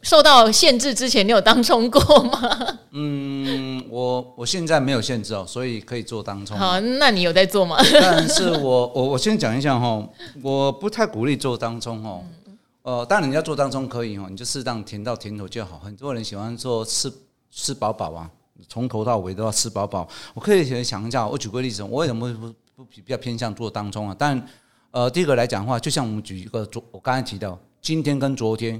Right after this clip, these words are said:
Speaker 2: 简直开了大家投资的一个玩笑。如果你昨天做当冲，你买了完，你一开盘买，看，一开盘买，啊，然后呢，最后面杀下，就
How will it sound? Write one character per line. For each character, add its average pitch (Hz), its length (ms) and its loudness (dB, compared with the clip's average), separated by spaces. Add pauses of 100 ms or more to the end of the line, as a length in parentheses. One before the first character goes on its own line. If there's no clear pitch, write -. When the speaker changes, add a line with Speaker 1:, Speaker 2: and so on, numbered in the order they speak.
(140)
Speaker 2:
简 101 140 -12
直 92 100 -12
开 117 300 -6
了 107 40 -6
大 110 160 0
家 110 140 -4
投 104 180 -8
资 104 160 -12
的 95 80 -12
一 107 80 -10
个 95 80 -12
玩 95 200 -8
笑。 98 220 -6 (260)
如 151 120 2
果 175 140 2
你 110 60 0
昨 117 160 -2
天 127 100 0
做 120 160 0
当 107 220 -2
冲， 107 240 -4 (160)
你 120 180 -2
买 113 220 0
了 95 80 -10
完， 90 180 -8 (380)
你 117 100 -4
一 - 20 0
开 139 160 2
盘 117 160 0
买， 110 320 -4
看， 117 300 -4 (280)
一 - 60 -18
开 147 140 -2
盘 107 160 -2
买， 110 320 -4 (320)
啊， 95 300 -10
然 107 120 -4
后 139 140 0
呢， 113 180 -4 (140)
最 143 100 -2
后 131 140 0
面 123 160 -2
杀 113 180 0
下， 117 160 -2 (200)
就 135 120 -16